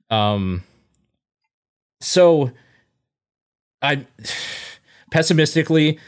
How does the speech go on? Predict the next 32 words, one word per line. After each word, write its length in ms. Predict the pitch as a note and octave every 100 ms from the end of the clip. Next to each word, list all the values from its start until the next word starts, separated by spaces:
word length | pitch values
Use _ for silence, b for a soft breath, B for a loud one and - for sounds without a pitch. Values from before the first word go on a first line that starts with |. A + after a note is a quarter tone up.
| B
if 120 | B2+
they 80 | C3
were 120 | D3+ D3
to 140 | C#3
do, 220 | A#2+ B2+
like, 160 | A#2+ A#2
another 360 | A2 G#2+ A2+
quote-unquote 500 | A2 A#2 A2+ A2 A2 -
upgrade, 580 | G2+ - A2+ A#2+ D3+ B B
maybe 640 | - A2 A2+ A#2 A#2 A#2 A#2 - _ _ _ _ _ _ _ _ -
they 100 | A#2+
could 140 | B2
maybe 260 | A2 G#2 G#2
get 160 | A2 A2
away 240 | G#2 G#2+
with, 200 | G#2 G#2+
I 80 | G2+
think, 220 | A2 G#2+
one 320 | G2+ G2 G#2
more, 460 | G#2 G2+ G#2+ A2+ B2+ b b -
and 120 | G#2+
then, 120 | G#2+
like, 160 | G2+ G2
the 80 |
one 160 | G#2 G#2
after 380 | E2+ F#2+ - G2
would 160 | F#2+
be, 380 | F#2 G2+ F#2+ F#2 b b b
this 180 | A2+ A2
is, 140 | A2
like, 240 | G2 G#2 G2
the 460 | F#2+ G2+ G#2 G2